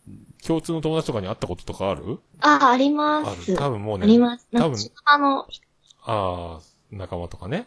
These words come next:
Speaker 1: あー、そっか。
Speaker 2: はい。
Speaker 1: じゃあ、多分ね、殴られてると思うよ。お前、贅沢だよ、お前、とんでもねえ可愛いじゃないかとか、多分やられてるはずだから。お前、
Speaker 2: いやいやいやいや。
Speaker 1: 多分もう、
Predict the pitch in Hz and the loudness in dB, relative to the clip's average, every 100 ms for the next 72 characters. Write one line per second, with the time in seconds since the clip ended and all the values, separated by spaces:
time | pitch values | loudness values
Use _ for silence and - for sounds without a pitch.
0 | _ _ _ _ _ _ - 90 87 85 | _ _ _ _ _ _ -6 -6 -6 -14
1 | - - - - 110 131 - 165 110 92 | -18 -18 -16 -10 -6 -6 -2 -4 -2 -8
2 | 95 131 170 208 190 85 82 87 85 71 | -2 -2 0 -4 -4 -10 -10 -10 -10 -12
3 | 107 - 90 107 151 196 285 214 110 330 | -16 -12 -8 -6 -4 -2 0 0 2 2
4 | 262 440 370 339 240 180 147 143 - - | 4 4 4 6 6 6 2 -4 -8 -12
5 | 170 185 269 294 294 294 233 _ - - | -4 -2 0 -2 -2 -4 -6 _ -8 0
6 | 190 175 143 113 117 82 95 104 90 113 | 2 2 -2 -4 -6 -8 -6 -6 -4 -4
7 | 123 - 139 131 123 85 90 95 78 _ | -4 -6 -6 -6 -8 -12 -8 -8 -8 _
8 | - - - - _ _ - 95 220 202 | -20 -20 -20 -20 _ _ -18 0 6 8
9 | 185 185 466 370 - 110 107 107 | 8 8 6 4 2 0 -4 -6